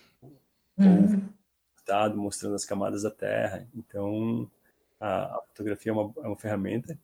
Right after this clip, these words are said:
Speaker 2: e a gente usa muito, mas ela não consegue responder tudo. Até existe hoje umas técnicas muito boas de fotografia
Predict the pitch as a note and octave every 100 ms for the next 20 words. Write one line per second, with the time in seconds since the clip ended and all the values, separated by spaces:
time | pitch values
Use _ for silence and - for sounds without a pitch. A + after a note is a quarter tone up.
0 | - F#2+ F2+ F2+ - F#2+ G2 F#2 F#2 A2+
1 | - F3 - _ _ _ _ G2+ G2 G2+
2 | G2 G2+ G2+ G2+ G#2 G#2 G2 - A#2+ G#2
3 | G#2 G2 A2 A2+ A#2 A#2 - A#2 A#2+ -
4 | B2+ G2 F#2 _ _ _ _ _ _ _
5 | _ _ G2 - D#3 D#3+ F#3 - C#3+ D3+
6 | E3 - A#2+ A#2 - A#2 C3 A#2 A2 A2
7 | B2 C#3+ C3 A2 A2 G#2 A2+ C3 B2 B2
8 | A#2 A#2 A2+ G#2 - - A2+ C3+ B2